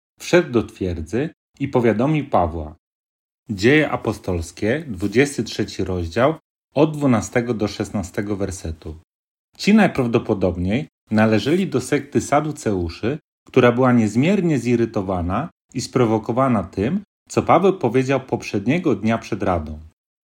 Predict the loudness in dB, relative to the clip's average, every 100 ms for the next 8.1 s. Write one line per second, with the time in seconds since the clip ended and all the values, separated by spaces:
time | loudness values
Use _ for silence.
0 | _ 4 6 6 6 4 2 0 2 2
1 | 0 0 0 0 0 -2 -4 -6 _ _
2 | -4 2 2 2 -6 -6 -12 -4 -4 0
3 | 0 2 0 -2 -2 0 0 0 0 -2
4 | 2 2 2 2 2 0 -4 -6 -4 0
5 | 0 -2 -4 -12 _ _ _ _ _ -2
6 | 6 6 6 0 0 -2 -2 -4 -2 -4
7 | -2 -2 -2 -4 -6 -6 -4 -2 -2 -4